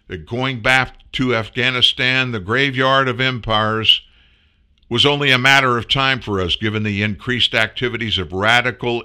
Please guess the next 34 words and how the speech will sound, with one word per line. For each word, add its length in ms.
Islamic 640
terrorists. 640
McKenzie 760
was 220
the 80
last 380
commander 500
of 100
U 160
S 160
nato 340
forces 580
in 100
Afghanistan 840
before 320
our, 320
our, 320
our 180
horrible 520
withdrawal. 560
The 80
Council 440
of 100
Foreign 360
Relations 540
had 160
a 80
detailed 580
memo 440
about 320
the 80
rising 600
terror 400
threat 400